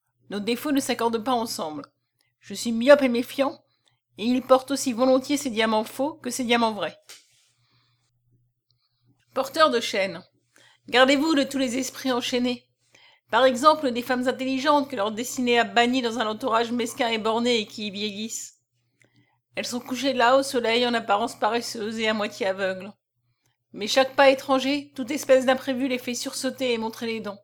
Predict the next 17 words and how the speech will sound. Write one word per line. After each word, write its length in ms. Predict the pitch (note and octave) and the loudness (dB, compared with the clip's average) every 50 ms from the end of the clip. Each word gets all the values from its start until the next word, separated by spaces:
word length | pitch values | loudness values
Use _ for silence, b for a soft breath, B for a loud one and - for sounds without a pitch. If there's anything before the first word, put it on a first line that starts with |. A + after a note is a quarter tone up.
| _ _ _ _ _ _ _ _ _ _ _ _ _ _ _ _ _ _ _ _ _ _ _ - | _ _ _ _ _ _ _ _ _ _ _ _ _ _ _ _ _ _ _ _ _ _ _ -12
Elles 120 | B3 A#3 | -10 -10
se 120 | - - A#3+ | -6 -6 -6
vengent 400 | A#3+ A3 A#3+ C4 C4 C4 A#3 G3+ | -6 0 0 2 2 2 -2 -4
de 100 | A3 - _ _ - | -12 -14 _ _ -8
tout 120 | - D4 | -6 -6
ce 140 | C#4 - C4 | -6 -6 -8
qui 160 | A3+ - A3 | -12 -10 -8
a 100 | F#3+ G3+ | -8 -8
su 140 | G#3 - - | -8 -10 -10
s'échapper 440 | G#3+ - A3 - - G3+ - G3+ G3+ | -10 -10 -10 -8 -10 -10 -8 -8 -8
de 80 | F3 F#3+ | -6 -4
leur 160 | F#3+ F#3+ F#3+ | -6 -4 -6
chenil. 420 | - - G#3 G#3 G#3 G3 F#3 F#3+ - _ _ _ _ _ _ _ _ _ _ _ _ _ _ _ _ _ _ _ _ _ _ _ _ _ _ _ _ _ _ _ _ - | -8 -12 -12 -12 -14 -14 -16 -20 -20 _ _ _ _ _ _ _ _ _ _ _ _ _ _ _ _ _ _ _ _ _ _ _ _ _ _ _ _ _ _ _ _ -12
Vengeance 580 | E3+ G#3+ B3+ C4+ C#4 B3 C#4 E4 F4 F4 D4+ | -2 4 6 6 6 6 4 2 0 0 2
dans 100 | C4+ C4 | 2 2
la 120 | A#3 G#3+ G#3+ | 4 4 2
louange. 560 | C4 G3 F3+ E3+ D#3+ D3+ C#3+ E3 - - _ | 0 -2 -4 -4 -4 -6 -8 -12 -16 -20 _